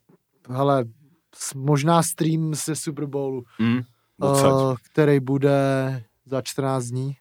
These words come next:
Speaker 1: myslím sedmýho února nebo
Speaker 2: Hmm.
Speaker 1: pátýho února na něco takovýho.
Speaker 2: Jo, jo.
Speaker 1: Takže na to se určitě mega těším a máme tady Vitrolita poplivat. Koukneme se na to, jak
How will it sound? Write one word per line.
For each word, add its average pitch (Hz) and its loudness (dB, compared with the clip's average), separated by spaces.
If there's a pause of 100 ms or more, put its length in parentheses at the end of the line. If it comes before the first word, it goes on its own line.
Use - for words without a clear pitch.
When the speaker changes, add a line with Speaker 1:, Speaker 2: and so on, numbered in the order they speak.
(200)
Speaker 1:
myslím 123 -8
sedmýho 127 -6
února 127 -6
nebo 120 -8
Speaker 2:
Hmm. 104 0
Speaker 1:
pátýho 117 -6
února 120 -8
na 113 -10
něco 113 -14
takovýho. 117 -8 (200)
Speaker 2:
Jo, 92 -6 (240)
jo. 80 -10 (1160)
Speaker 1:
Takže 135 -2
na 131 0
to 123 -4
se 131 -2
určitě 123 -4
mega 131 0
těším 143 -2
a 143 4
máme 143 2
tady 139 2
Vitrolita 139 2
poplivat. 135 0 (180)
Koukneme 135 -6
se 147 -4
na 135 -4 (1500)
to, 139 0
jak 135 -2